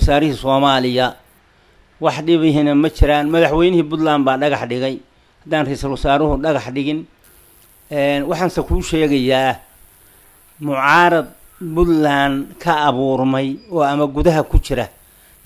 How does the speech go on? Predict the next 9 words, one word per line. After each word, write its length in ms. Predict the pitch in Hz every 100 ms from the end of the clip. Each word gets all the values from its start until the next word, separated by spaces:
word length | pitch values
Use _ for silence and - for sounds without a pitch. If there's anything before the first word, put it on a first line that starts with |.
| -
ama 160 | 180 147
dibadda 440 | 135 151 185 151 147
ka 160 | 196
gacan 300 | 165 135 139 135
togaaleynaya 880 | 147 139 139 147 151 127 123 120 110 _ _ _ _ _ -
baa 180 | 127 123
jira 240 | - 147
oo 180 | 135 127
badan. 340 | 117 120 123